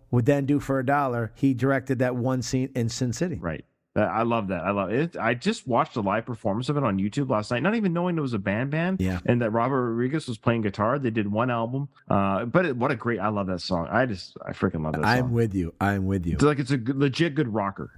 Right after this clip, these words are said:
Speaker 1: Oh,
Speaker 2: song.
Speaker 1: agreed. Who is your favorite character from Volume Two?
Speaker 2: Of course, I love Kiddo, so it goes without saying, but it's like, well, it's not fair to keep saying her. So I, I, I have a second pick. Like,
Speaker 1: Okay.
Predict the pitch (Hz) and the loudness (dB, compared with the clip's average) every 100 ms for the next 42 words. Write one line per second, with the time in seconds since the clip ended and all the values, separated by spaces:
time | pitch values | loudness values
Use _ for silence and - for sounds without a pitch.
0 | - 170 98 82 139 165 76 - _ _ | 4 6 4 2 0 0 -4 -14 _ _
1 | _ - 175 220 202 196 190 170 156 - | _ 0 2 4 2 0 0 0 -2 -2
2 | - 170 165 - 104 90 85 - - - | 0 2 2 0 -2 0 -4 -10 -6 -2
3 | 101 82 95 87 78 73 135 - - 131 | -2 -2 -2 0 -4 0 0 0 -4 -2
4 | - 139 117 - 101 107 101 98 110 120 | 2 0 -2 -4 -2 -2 -2 -2 -2 -2
5 | 117 110 - - 104 98 90 92 78 110 | -4 -8 -4 0 2 0 0 -2 0 0
6 | 131 139 135 - 110 95 101 - 113 - | 2 0 -2 -2 -2 0 -4 -2 -4 0
7 | 117 101 95 101 98 110 - 98 90 92 | 0 2 -2 0 0 0 0 0 0 -2
8 | - 104 101 87 82 80 95 101 101 113 | 0 0 0 -2 -2 0 0 2 0 0
9 | 117 113 147 131 135 120 92 82 95 98 | 0 0 -2 0 -2 -2 -6 -4 -2 2
10 | 117 156 | 4 2